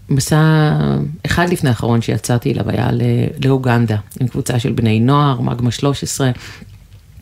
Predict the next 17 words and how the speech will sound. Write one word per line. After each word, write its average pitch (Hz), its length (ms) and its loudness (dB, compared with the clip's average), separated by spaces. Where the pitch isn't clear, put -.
אה, 131 520 4
ויש 185 180 0
משהו 233 220 0
כל 160 160 2
כך - 240 -2
תמים 156 540 2
ויפה 123 580 0
בדבר 123 420 -2
הזה 127 200 0
של 123 260 -2
לראות 165 340 2
להתפעל 160 680 0
מ-, 156 200 2
מפיל, 139 500 0
מאריה, 135 500 2
משקיעה 151 720 0
בנילוס. 131 720 0